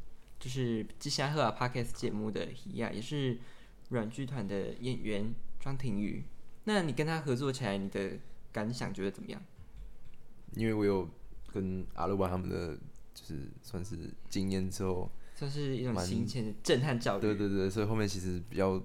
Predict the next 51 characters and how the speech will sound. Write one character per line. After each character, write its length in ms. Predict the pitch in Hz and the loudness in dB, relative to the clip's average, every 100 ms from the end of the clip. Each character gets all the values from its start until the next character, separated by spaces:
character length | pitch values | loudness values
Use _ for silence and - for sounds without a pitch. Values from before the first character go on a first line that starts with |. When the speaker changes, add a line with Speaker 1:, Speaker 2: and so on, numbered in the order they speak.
| - | -2
Speaker 2:
从 280 | - 101 101 | -2 2 2
容， 180 | 73 | 2
我 60 | 95 | 4
可 80 | 120 | 6
以 100 | 131 | 8
更 260 | 120 120 | 8 6
有， 360 | 101 95 87 90 - - - - - - - | 8 6 4 2 -4 -12 -14 -14 -14 -12 -2
更 160 | 123 113 | 2 8
能 140 | 107 | 12
讲 200 | - 87 | 12 12
出 140 | 104 98 | 4 2
自 140 | 110 | 2
己 100 | 92 | 0
心 240 | - 98 | 2 0
中 160 | 95 92 | 2 2
的 160 | 85 82 | 0 -2
看 240 | - 92 | -2 -2
法 380 | 87 78 - - | -2 -4 -6 -6
Speaker 1:
嗯。 520 | - 165 160 127 - 110 | -2 0 2 0 -2 -2
Speaker 2:
之 160 | 92 | 0
类 80 | 87 | 0
的 60 | 82 | 0
东 160 | 82 95 | -2 -4
西， 200 | - - 120 | -6 -6 -2
Speaker 1:
嗯。 100 | 139 | 2
Speaker 2:
而 60 | |
且 100 | 110 | 4
也 60 | 85 | 4
不 140 | - | 4
会 60 | 101 | 4
那 60 | |
么 80 | 92 | 4
的 100 | 85 | 0
紧 180 | 78 - - | -2 -4 -4
张。 100 | - - - - | -4 -6 -6 -4
Speaker 1:
就 100 | 131 | -2
是 80 | 123 | 0
不 80 | |
会 140 | 120 117 | 2 0
出 180 | 117 127 | -2 -4
现 140 | 131 | -2
什 60 | 107 | 0
么 80 | |
乱， 260 | 120 131 120 | 2 2 0
乱 160 | 131 120 | 0 0
跑 180 | - - | 0 -4
来 140 | - | -4
去 340 | 135 - 156 - - - - - | -4 -2 -2 -2 -6 -8 -8 -4
Speaker 2:
对， 100 | - | -2
Speaker 1:
这 60 | |
种 60 | 78 | 0